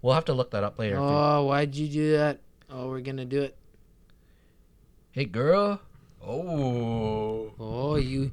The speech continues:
Speaker 2: you guys friends?
Speaker 1: You guys friends?
Speaker 2: Y'all know each other?
Speaker 1: I R L.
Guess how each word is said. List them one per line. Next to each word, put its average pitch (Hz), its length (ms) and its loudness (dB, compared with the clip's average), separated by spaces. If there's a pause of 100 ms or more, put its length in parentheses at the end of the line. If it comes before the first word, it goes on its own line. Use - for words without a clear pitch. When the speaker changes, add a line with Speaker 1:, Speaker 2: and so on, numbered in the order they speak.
(100)
Speaker 2:
you 147 140 0
guys 143 320 4
friends? 170 500 2 (420)
Speaker 1:
You 107 80 -8
guys 110 140 -8
friends? 139 380 -4
Speaker 2:
Y'all 156 220 6
know 160 220 6
each 185 220 4
other? 226 260 6 (100)
Speaker 1:
I 113 220 8
R 110 180 6
L. 123 300 2